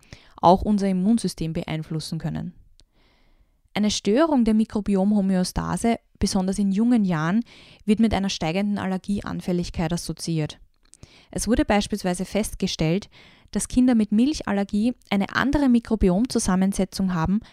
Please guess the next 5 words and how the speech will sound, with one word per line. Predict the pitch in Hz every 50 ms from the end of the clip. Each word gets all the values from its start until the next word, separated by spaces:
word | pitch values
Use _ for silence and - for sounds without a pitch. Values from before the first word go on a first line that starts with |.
| _ _ -
als | - 196 - -
gesunde | 220 - - - 254 254 240 208
Kinder | - - - 190 180 180 - -
einer | - 190 190 196
Vergleichsgruppe. | - 233 - 220 185 151 156 - - - - 165 165 - - 170 170